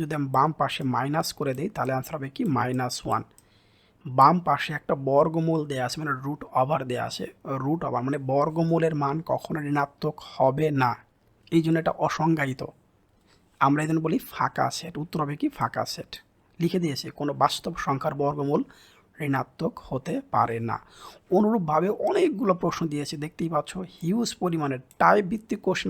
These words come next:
আমার চেয়ে বেশি কে দিবে? হয়ে যাচ্ছে। সেমভাবে এই অধ্যায়ের দুই নম্বর কোশ্চেন হচ্ছে ওয়াই স্কয়ার মাইনাস রুট ফাইভ ওয়াই সমান জিরো সমীকরণটির সমাধান সেট নিচের কোনটি? আমরা দেখতে পাচ্ছি ওয়াই স্কয়ার মাইনাস রুট ফাইভ ওয়াই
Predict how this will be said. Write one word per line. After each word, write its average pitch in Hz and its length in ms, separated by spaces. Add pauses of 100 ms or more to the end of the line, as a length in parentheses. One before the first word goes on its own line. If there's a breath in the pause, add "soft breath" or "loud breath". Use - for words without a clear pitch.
আমার 170 200
চেয়ে 190 120 (140)
বেশি 170 280
কে 220 100 (100)
দিবে? 123 180 (800)
হয়ে 175 180
যাচ্ছে। - 220 (440 loud breath)
সেমভাবে 180 480 (160)
এই 170 100
অধ্যায়ের 160 320
দুই 175 140
নম্বর 165 260
কোশ্চেন 170 320
হচ্ছে 175 200
ওয়াই 139 280
স্কয়ার - 360
মাইনাস 135 520
রুট 135 220
ফাইভ - 360
ওয়াই 170 140
সমান 139 300
জিরো 135 280
সমীকরণটির 151 520
সমাধান 139 440
সেট - 260
নিচের 143 240
কোনটি? 123 380 (1200)
আমরা 151 160
দেখতে 151 240
পাচ্ছি 151 260 (1700 soft breath)
ওয়াই 180 160
স্কয়ার - 360
মাইনাস 185 340
রুট 180 160
ফাইভ 156 320
ওয়াই 170 160